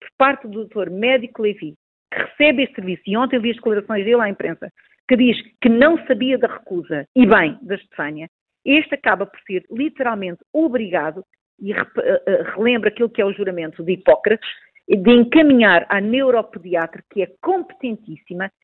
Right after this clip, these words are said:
mas uma mulher, osso muito duro de roer. E bem, nós aqui não discutimos, eh, prestar auxílio à vida destas crianças, mas antes de não as discriminar positivamente,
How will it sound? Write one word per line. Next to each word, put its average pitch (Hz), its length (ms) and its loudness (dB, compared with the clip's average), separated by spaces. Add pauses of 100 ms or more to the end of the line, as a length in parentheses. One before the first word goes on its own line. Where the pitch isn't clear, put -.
(120)
mas 208 180 2
uma 240 160 4
mulher, 226 440 4
osso 302 460 0 (200)
muito 269 340 0
duro 233 240 -4
de 202 80 -2
roer. 170 360 -2
E 269 100 2
bem, 220 280 2 (500)
nós 254 220 0
aqui 226 240 -6
não 233 180 -4
discutimos, 196 680 -6 (580)
eh, 220 120 6
prestar - 520 2
auxílio 226 720 -2 (140)
à 202 100 2
vida 220 320 0
destas 208 320 -2
crianças, 170 420 -10 (120)
mas 208 200 0
antes 233 240 2 (380)
de 196 140 4
não 285 400 8
as 269 140 -2
discriminar 208 680 -8
positivamente, 226 800 -6